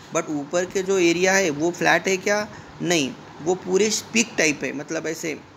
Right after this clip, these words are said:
cone shape में बहुत सारे वहाँ पे आपको देखने को मिलेगा। But Meghalaya plateau में cone shape नहीं है, Flat area है। तो ये flat area अगर, मतलब mountain, उसमें भी ऊपर का एरिया flat, ये है example mountain, block mountain का। ऐसा क्यों होता है? क्योंकि बीच में का rock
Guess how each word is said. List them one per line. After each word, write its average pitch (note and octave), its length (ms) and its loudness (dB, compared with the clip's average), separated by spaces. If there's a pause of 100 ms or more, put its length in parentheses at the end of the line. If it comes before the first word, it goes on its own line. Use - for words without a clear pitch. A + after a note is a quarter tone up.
(260)
cone G#3 180 8
shape G3 320 6
में F3 160 2
बहुत E3+ 140 0
सारे E3 260 2
वहाँ D3 200 2
पे C#3+ 140 -2
आपको C3+ 260 0
देखने C#3 280 0
को C#3 120 -2
मिलेगा। C3 360 -4 (340)
But F3 140 -4
Meghalaya E3+ 440 -2
plateau G3+ 320 -4
में G#3 120 -2
cone F#3+ 240 0
shape G#3 280 -2
नहीं F#3+ 220 0
है, C3+ 100 -2
Flat E3 360 2
area C3+ 300 0
है। B2+ 60 -8 (340)
तो F3 60 0
ये F#3 100 2
flat E3 320 0
area G3 440 2
अगर, F#3 380 -4
मतलब E3 260 -4
mountain, E3+ 480 4
उसमें G3+ 360 0
भी A3 60 -6
ऊपर G3+ 320 -2
का G#3 100 -2
एरिया G3+ 200 0
flat, D#3 340 2
ये F3+ 320 2
है F#3 260 0
example D#3 500 -2
mountain, D3 480 0 (220)
block D3 280 6
mountain A#2+ 340 -4
का। A#2 220 -14 (280)
ऐसा D#3+ 180 2
क्यों G#3+ 220 -2
होता G#3+ 200 0
है? - 420 -4 (100)
क्योंकि G3+ 240 -4
बीच E3 280 -4
में G#3 140 0
का A3 100 2
rock F3 360 2